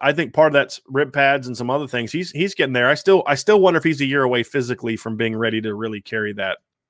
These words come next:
carry that load. Dylan Hoffman asks, "How do you see carries being split between Tyree and Williams this year?" You know, I would actually see, like to see,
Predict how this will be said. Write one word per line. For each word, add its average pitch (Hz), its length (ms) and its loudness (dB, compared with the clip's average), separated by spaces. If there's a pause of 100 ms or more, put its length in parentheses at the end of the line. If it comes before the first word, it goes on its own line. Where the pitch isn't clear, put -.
(160)
carry 110 220 -2
that 95 200 -6
load. 98 300 -8 (760)
Dylan 170 200 8
Hoffman 151 360 4
asks, 127 540 2 (560)
"How 165 120 2
do 185 60 4
you 185 60 4
see 185 160 -2
carries 165 400 2
being 156 200 -2
split - 380 -4
between 151 320 -6
Tyree 143 400 0
and 135 160 -2
Williams 139 300 0
this 147 160 -4
year?" 165 320 2 (1500)
You 147 80 2
know, 156 80 6
I 151 180 4
would 254 120 4
actually 196 240 2
see, 196 180 -2
like 156 260 0
to 147 60 -6
see, 135 460 -2